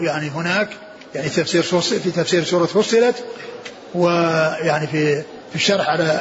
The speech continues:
على ما ذكره البخاري في أول تفسير فصلت، وما ذكره أيضا عن، عن، عن اصطلاح ال-،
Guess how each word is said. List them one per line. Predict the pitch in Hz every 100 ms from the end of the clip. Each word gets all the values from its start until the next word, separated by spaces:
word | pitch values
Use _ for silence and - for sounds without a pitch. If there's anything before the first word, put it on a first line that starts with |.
| -
على | 156 160 160 170 165
ما | 170
ذكره | 185 175
البخاري | 151 151 180 156 165 - - -
في | - 196
أول | 190 165
تفسير | 165 170 151
فصلت، | 175 - 202 247 - - - - - - -
وما | 170 170 160 156 151 - - - - 190
ذكره | 208 196 180 180 160 185
أيضا | 180
عن، | 160 160 160
عن، | 170 165 156 175
عن | 165 165
اصطلاح | 156 165 165 151 - - - - -
ال-، | 170 156 156 151 147